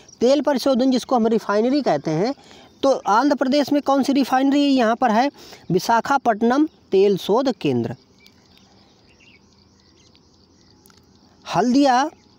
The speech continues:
डिगबोई, कोयली तथा मथुरा में से भारत की सबसे पुरानी तेल शोधन इकाई कौन सी है? तो यह है, देखिए, डिगबोई।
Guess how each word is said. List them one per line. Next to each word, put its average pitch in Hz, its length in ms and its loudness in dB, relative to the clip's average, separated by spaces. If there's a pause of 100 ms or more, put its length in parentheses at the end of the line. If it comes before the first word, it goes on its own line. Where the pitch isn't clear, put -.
(120)
डिगबोई, 254 680 2 (280)
कोयली 247 500 2
तथा 254 280 0
मथुरा 240 400 0
में 208 160 2
से 190 160 -2
भारत 175 340 0 (500)
की 220 180 2
सबसे 262 400 -2
पुरानी 247 500 0
तेल 208 300 -2
शोधन 196 340 0
इकाई 180 260 2
कौन 151 240 -2
सी 131 160 -4
है? 127 60 0
तो 190 120 -2
यह 196 100 2
है, 208 80 0
देखिए, 208 260 -2
डिगबोई। 151 480 0